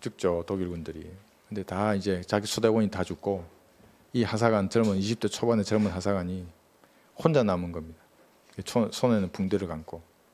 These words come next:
계속 총알이 없으니까 자기의 소대원, 전사한 소대원을, 군장을 뒤져서 총알 장전을 끝까지 싸우는 겁니다. 뭐, 악전고투를 했겠죠. 그래서 이제 독일군들이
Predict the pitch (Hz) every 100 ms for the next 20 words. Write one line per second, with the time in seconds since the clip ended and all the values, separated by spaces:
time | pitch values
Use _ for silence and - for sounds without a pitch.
0 | _ - - - _ _ - 127 143 151
1 | - 175 165 123 107 127 120 110 104 98
2 | 92 - 113 117 107 113 117 113 98 90
3 | - - 101 101 113 104 - 104 101 101
4 | 95 92 101 - 98 90 - 101 101 92
5 | 98 98 90 - 87 87 92 _ - 104
6 | 92 87 85 92 90 - 139 131 - 104
7 | 98 90 78 - _ _ - - - -
8 | - _ - _ _ - 104 - 151 117
9 | 98 127 104 - - - 78 - _ _
10 | _ - - - - - - 123 117 107
11 | 101 98 107 113 107 101 95 90 85